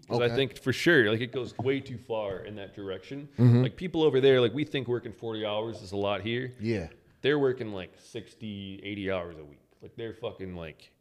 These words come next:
Speaker 1: and that's an average week.
Speaker 2: Damn.
Speaker 1: But here's the thing, man. Like, why I bring up the nineteen sixties reference is there's this element of,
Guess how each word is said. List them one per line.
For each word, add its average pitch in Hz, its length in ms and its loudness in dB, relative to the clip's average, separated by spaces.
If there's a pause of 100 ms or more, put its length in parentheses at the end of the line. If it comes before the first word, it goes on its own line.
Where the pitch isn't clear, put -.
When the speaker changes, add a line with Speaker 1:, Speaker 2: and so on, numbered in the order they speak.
(220)
Speaker 1:
and 110 100 -8
that's 127 200 -4
an 113 80 -10
average 95 460 -12
week. 85 300 -20 (120)
Speaker 2:
Damn. 80 320 -12
Speaker 1:
But - 500 2 (300)
here's 180 260 2
the 143 80 4
thing, 156 300 0
man. 117 160 -2
Like, 123 120 -2
why 156 240 -2
I 160 40 -2
bring 147 220 -4
up 120 60 -10
the 117 60 -6
nineteen 123 320 -8
sixties 123 380 -10
reference 143 520 -8 (760)
is 113 280 -2
there's 147 360 2
this 127 300 -4
element 123 520 -2 (100)
of, 95 420 -2